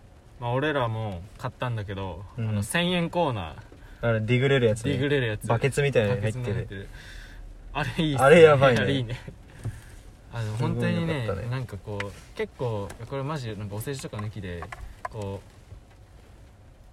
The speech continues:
Speaker 1: う、お店の中でいろんなこうさ、あのー、なんつうの、置物とかが置いてあるじゃん。
Speaker 2: うん、あるね。
Speaker 1: で、なんかこう、ちっちゃいところにも、なんかちっちゃい、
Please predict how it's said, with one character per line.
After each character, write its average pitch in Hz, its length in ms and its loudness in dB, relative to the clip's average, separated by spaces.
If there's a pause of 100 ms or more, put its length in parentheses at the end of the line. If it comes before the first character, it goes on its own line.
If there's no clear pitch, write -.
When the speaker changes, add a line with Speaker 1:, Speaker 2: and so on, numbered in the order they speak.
(160)
Speaker 1:
う、 139 40 -8
お - 20 -4
店 143 140 -4
の 156 60 0
中 156 260 -2
で 104 440 -4
い 113 80 -8
ろ 127 100 -4
ん 135 140 -6
な 131 100 -8
こ 127 220 -8
う 123 40 -8
さ、 110 260 -10 (840)
あ 98 40 -12
の 90 120 -8 (380)
ー、 - 40 -8
な 90 60 -8
ん 90 40 -6
つ - 100 -16
う - 40 -16
の、 98 120 -14
置 117 180 -8
物 113 200 -6
と 110 80 -12
か 98 120 -10
が 90 120 -10
置 95 120 -6
い 101 40 -8
て 117 60 -8
あ 107 40 -6
る 92 60 -8
じ - 80 -12
ゃ - 40 -12
ん。 - 40 -6
Speaker 2:
う 131 220 2
ん、 117 60 2
あ 110 100 2
る 101 140 0
ね。 95 300 -4 (680)
Speaker 1:
で、 113 80 -8
な 117 60 -8
ん 110 60 -10
か - 140 -16
こ 117 120 -14
う、 104 60 -8
ち - 220 -10
っ - 60 -20
ち 185 80 -4
ゃ 170 60 0
い 113 180 -4
と 107 100 -10
こ 113 120 -10
ろ 113 100 -6
に 98 140 -6
も、 92 240 -6
な 90 160 -8
ん 90 60 -8
か 92 100 -12
ち - 120 -14
っ - 80 -20
ち 127 120 -12
ゃ - 20 -8
い、 95 160 -8